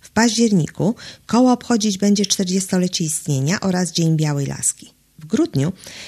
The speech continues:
zorganizowane zostaną dwie imprezy. Spotkanie opłatkowe i Mikołajki dla dzieci. Prezes Wanda Skrzypińska. Brodnica.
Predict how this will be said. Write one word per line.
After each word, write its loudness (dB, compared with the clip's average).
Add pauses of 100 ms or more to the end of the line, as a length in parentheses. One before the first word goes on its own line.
(260)
zorganizowane 2
zostaną 2
dwie 0
imprezy. -4 (440)
Spotkanie 2
opłatkowe -2
i 4
Mikołajki 0
dla -6
dzieci. -10 (280)
Prezes -2 (220)
Wanda -2
Skrzypińska. -8 (1160)
Brodnica. 2